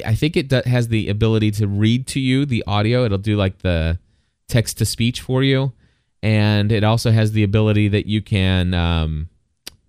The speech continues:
you can, uh, read it out in the daylight. Those are the two big things, and that it's a singular device that's not gonna distract me with a lot of other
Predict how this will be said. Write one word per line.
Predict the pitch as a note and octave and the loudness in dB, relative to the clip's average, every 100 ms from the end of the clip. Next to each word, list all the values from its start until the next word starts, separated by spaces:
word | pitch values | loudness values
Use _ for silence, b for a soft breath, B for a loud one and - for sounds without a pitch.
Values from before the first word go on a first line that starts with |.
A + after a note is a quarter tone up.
| _ | _
you | A2 | -2
can, | A2 A2+ G2+ F#2 - | 0 0 0 -2 -4
uh, | F#2 E2+ D#2+ D#2+ - _ | -4 -2 -2 -4 -8 _
read | A2 A#2+ A#2 | 0 2 4
it | A2 | 2
out | G2 | 0
in | G2 | -4
the | |
daylight. | F2 E2+ D#2 D2+ A#2 | -2 -2 -4 -6 0
Those | B2+ | 2
are | C3 | 2
the | G#2+ | 0
two | - A#2 | -2 -2
big | F2 E2 D#2 | 0 -2 -4
things, | C2+ G#1 - - _ _ _ _ _ _ | -10 -10 -12 -18 _ _ _ _ _ _
and | A2+ A#2 | 0 2
that | A2+ | 4
it's | A2 | 2
a | A2 | 0
singular | - A#2+ A#2+ A#2 A2 | 0 -2 0 2 2
device | G2+ G2 F#2+ F#2+ | 0 0 0 0
that's | F#2+ F#2 - | -2 -2 -2
not | F#2+ F#2 | -2 0
gonna | F#2 | -2
distract | F#2 - F2 - | -2 -2 -4 -2
me | F2 | -2
with | F2+ F2 | -2 -2
a | |
lot | F2+ F2+ | -2 -2
of | F2+ | 0
other | F2+ E2+ | -2 -2